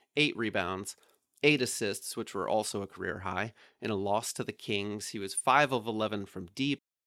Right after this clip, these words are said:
and yet he's shooting thirty-one point five percent from the field this season. Is that even correct? I feel like that must be wrong. Uh, he's up after, after last night's game, too, thirty-four percent, but still brutal.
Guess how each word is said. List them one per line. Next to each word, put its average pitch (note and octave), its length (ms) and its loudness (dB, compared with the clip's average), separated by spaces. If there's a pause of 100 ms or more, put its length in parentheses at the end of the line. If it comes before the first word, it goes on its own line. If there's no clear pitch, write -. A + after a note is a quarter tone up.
and A#2+ 180 0
yet F3 360 6 (140)
he's C3+ 720 2 (220)
shooting A2+ 360 0
thirty-one B2 760 -2
point - 300 -2
five A2+ 320 0
percent A#2 340 -2
from G#2 120 -6
the F2+ 80 -8
field C#3 300 0
this D#3 160 -4
season. D#3 460 -6
Is G#2 180 -6
that G#2+ 160 2
even G#2 220 -2
correct? G#2 500 -2
I - 80 -6
feel G2+ 220 -2
like A2 140 0
that C#3 160 4
must C#3+ 320 4
be A#2+ 100 4
wrong. G2 400 -4 (140)
Uh, A#2+ 280 4
he's D3 260 6
up C#3+ 240 10
after, A2 380 0
after A#2 280 2
last A2 260 4
night's G#2 180 2
game, G2+ 200 -2
too, A#2+ 180 -4
thirty-four B2+ 560 4
percent, F#2+ 460 -4 (100)
but G2+ 240 -2 (100)
still - 360 6
brutal. A2+ 600 2